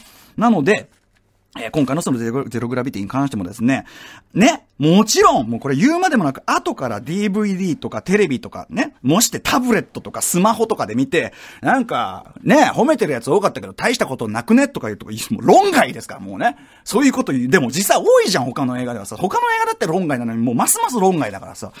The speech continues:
えー、でね、もうこれもよく言われてることですけど、例えば二千一年宇宙の旅をですよ、こう、えー、劇場公開、最初の劇場公開当時にリアルタイムでテアトル東京、シネラマで、えー、方式で見れた人って、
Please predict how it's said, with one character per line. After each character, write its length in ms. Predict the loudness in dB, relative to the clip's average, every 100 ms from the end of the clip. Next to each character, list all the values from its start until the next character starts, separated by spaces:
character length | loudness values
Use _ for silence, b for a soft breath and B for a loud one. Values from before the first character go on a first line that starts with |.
| B B B
え 1000 | 0 0 0 -2 -2 -4 -4 -6 -8 -10
ー、 20 | -2
で 120 | 4
ね、 260 | 4 2 _ _ -6
も 120 | -4
う 40 |
こ 100 | -2
れ 60 | 2
も 100 | 4
よ 100 | 2
く 40 |
言 100 | 2
わ 80 | 0
れ 60 | 0
て 80 |
る 80 | -2
こ 100 | -2
と 100 | -2
で 120 | -4
す 80 | -4
け 100 | -6
ど、 100 | -8
例 280 | -8 -2 -2
え 60 | 0
ば 80 |
二 140 | -2 -2
千 200 | 0 -2
一 160 | -2
年 120 | -2 -2
宇 120 | -2
宙 140 | -4
の 100 | -6
旅 200 | -6 -8
を 80 | -8
で 100 | -8
す 100 | -2
よ、 100 | -2
こ 240 | -2 -6 -6
う、 40 | B B
え 260 | -6 -4 -6
ー、 40 |
劇 180 | -8 -6
場 160 | -6
公 160 | -2 -4
開、 120 | -2
最 140 | -6 -6
初 80 |
の 60 | -4
劇 160 | -6 -4
場 140 | -6
公 140 | -6
開 160 | -4 -2
当 160 | 0 0
時 100 | -2
に 140 | -2
リ 140 | -2
ア 60 | -2
ル 100 | -4
タ 180 | -4 -4
イ 20 |
ム 120 | -2
で 100 | -4
テ 160 | -6 -12
ア 80 | -10
ト 120 | -10
ル 100 | -6
東 200 | -6 -6
京、 160 | -8
シ 160 | -6 -4
ネ 140 | -2
ラ 100 | -2
マ 120 | -2 0
で、 200 | 0 B B B
え 360 | -2 0 -2 0
ー、 20 |
方 180 | 2 0
式 220 | -2 -8
で 100 | -4
見 160 | -2
れ 140 | 0 -2
た 100 | -6
人 200 | -6 -10
っ 40 |
て、 240 | -8 -10